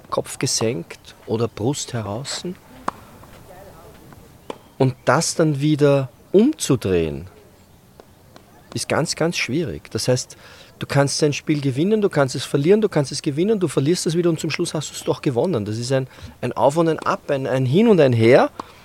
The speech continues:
Und das ist auch eine, eine Parallele,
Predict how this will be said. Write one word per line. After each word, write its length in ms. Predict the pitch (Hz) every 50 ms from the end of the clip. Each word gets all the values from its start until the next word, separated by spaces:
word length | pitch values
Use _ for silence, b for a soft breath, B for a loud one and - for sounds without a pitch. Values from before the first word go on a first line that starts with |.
| B B B B B B B B B B B _ - - - - - -
Und 200 | - 143 147 -
das 160 | 135 139 147
ist 160 | 170 160 -
auch 180 | 175 156 147 143
eine, 320 | 156 160 156 160 165 160 147 B B B B B B -
eine 240 | 120 131 139 147 135
Parallele, 880 | - 139 127 123 131 131 123 110 95 95 101 117 139 151 165 185 196